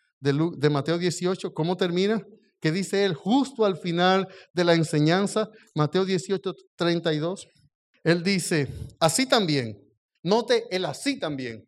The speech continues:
"Así también mi Padre Celestial hará con vosotros si no perdonáis de todo corazón cada uno a su,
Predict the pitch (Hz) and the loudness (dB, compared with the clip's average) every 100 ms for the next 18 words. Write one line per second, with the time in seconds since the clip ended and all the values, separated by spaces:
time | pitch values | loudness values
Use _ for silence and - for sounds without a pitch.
0 | _ _ _ _ _ _ - 165 - 277 | _ _ _ _ _ _ -4 -2 -2 -2
1 | 269 202 170 151 151 156 151 208 214 214 | 0 0 0 0 0 -2 -2 0 0 -2
2 | 202 170 170 165 151 143 170 185 170 151 | -4 -6 -4 -2 0 -2 -4 -6 -6 -6
3 | 156 147 139 143 160 170 175 160 147 139 | -6 -8 -8 -6 -6 -6 -6 -4 -4 -6
4 | 123 127 196 214 - 170 143 143 135 165 | -6 -6 -4 -6 -6 -10 -8 -8 -4 -2
5 | 165 160 151 147 135 - 156 | 0 -2 -2 -4 -4 -6 -10